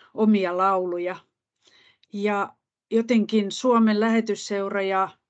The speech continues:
näiden tekijöiden, eli Pekka Simojoen ja Jaakko Löytyn laulut kohtasivat toisensa. Mutta tästä alkoi syntyä sitten muun muassa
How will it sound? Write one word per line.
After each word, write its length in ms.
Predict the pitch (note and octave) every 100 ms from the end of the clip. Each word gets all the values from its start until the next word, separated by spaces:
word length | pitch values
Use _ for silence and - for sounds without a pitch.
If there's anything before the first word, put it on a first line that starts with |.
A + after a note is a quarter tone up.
| _ _ _ _ _ -
näiden 420 | G#3+ G#3 G3+ F#3+
tekijöiden, 680 | A3 G#3+ G#3+ F#3+ F#3 F#3 F#3
eli 200 | F#3 F#3+
Pekka 380 | G3+ F#3+ - G3
Simojoen 540 | G#3 G3 G3 F#3 F#3
ja 160 | F#3 F3+ -
Jaakko 400 | G#3 F#3+ - F#3+
Löytyn 500 | G3 F#3 F3+ F3 F3 _ _ _ _ _ _ _ _ _
laulut 580 | G#3 A3 G#3 F#3 F#3 -
kohtasivat 680 | - A#3 G#3 G3+ F#3 G3+ G#3+ - -
toisensa. 680 | A3+ G3+ G3+ F#3+ G3 G#3 E3+ - _ _ _ _ _ _ _ _ _ _ _ _ _ _ _ _ _ _ _ -
Mutta 460 | A#3+ A#3 - A#3 A3+ _ _ _ _ _
tästä 340 | D#4+ D#4+ - A#3
alkoi 260 | A#3+ A#3+
syntyä 520 | A3 C4 A#3 A3+ F#3+ F3+
sitten 580 | - G#3+ - F3+ F3+ -
muun 320 | A3+ A#3+ F#3
muassa 460 | F3 E3+ - G3